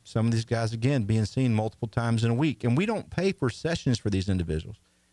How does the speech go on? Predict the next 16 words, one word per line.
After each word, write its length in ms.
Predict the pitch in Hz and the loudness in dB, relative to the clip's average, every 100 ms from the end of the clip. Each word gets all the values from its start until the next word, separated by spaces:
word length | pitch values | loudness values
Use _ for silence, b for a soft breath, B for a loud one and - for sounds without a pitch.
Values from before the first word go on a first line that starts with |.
| b | b
Twelve 260 | - 156 175 | 0 0 0
sessions 540 | - 151 160 123 104 | -2 2 2 2 2
isn't 240 | 113 113 90 | 0 0 0
gonna 160 | 95 | 0
do 180 | 90 104 | 0 -2
it. 140 | - - _ _ b b b | -4 -12 _ _ b b b
We 160 | 123 - | 2 4
pay 280 | 190 160 143 | 2 0 0
all 140 | 135 156 | 0 2
the 60 | |
way 160 | 143 139 | 4 2
up 100 | - | 0
to 80 | 113 | -6
six 400 | - 160 - 135 | -4 -4 -4 -2
months 300 | 123 110 - | 0 0 -4
out. 280 | 147 151 | -8 -6